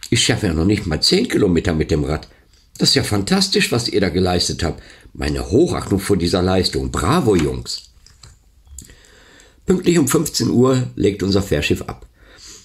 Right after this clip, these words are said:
Die Fahrt wird insgesamt wohl gute zwei Stunden dauern. Ich gehe mittlerweile mehr und mehr davon aus, dass wir die Vereinigten Staaten heute nicht mehr erreichen werden. Das heißt, dass die kommende Nacht wohl doch auf Vancouver Island verbracht werden muss.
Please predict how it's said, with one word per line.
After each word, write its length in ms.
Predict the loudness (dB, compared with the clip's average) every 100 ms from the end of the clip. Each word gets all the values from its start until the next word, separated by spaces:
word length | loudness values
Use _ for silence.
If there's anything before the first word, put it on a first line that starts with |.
| _ -2
Die 80 | 0
Fahrt 580 | 2 0 -2 -4 -6
wird 160 | -2 0
insgesamt 460 | -2 -2 -2 0 2
wohl 120 | 2
gute 300 | 2 -2 -2
zwei 220 | 0 0
Stunden 300 | 2 0 0
dauern. 340 | 0 -2 -4 -8 -18 -20 _ _ _ -20 -6
Ich 100 | 0
gehe 140 | 2
mittlerweile 480 | 4 4 2 2 4
mehr 260 | 4 2
und 80 | 2
mehr 140 | 0 0
davon 320 | 0 0 0
aus, 380 | 0 2 0 0
dass 220 | -2 0
wir 80 | 2
die 180 | 2
Vereinigten 500 | 0 0 -2 -2 -2
Staaten 580 | -2 0 -2 -2 -2 0
heute 340 | 2 2 2 2
nicht 440 | 2 0 -8 -6
mehr 220 | -4 -2
erreichen 580 | -4 -4 -4 -4 -6 -4
werden. 320 | -6 -6 -12 -16 -20 -20 -20 -20 -20 -8
Das 160 | -2 0
heißt, 400 | 2 0 -2 -10 -20 -20 -10
dass 180 | -4 -2
die 140 | -2 0
kommende 340 | 0 2 2
Nacht 320 | 2 -2 0
wohl 200 | 2 4
doch 240 | 2 0 -2
auf 180 | 0
Vancouver 480 | 0 2 2 2 0
Island 280 | 0 0 2
verbracht 420 | 0 -2 -4 -4
werden 220 | -4 -4 -4
muss. 300 | -6 -10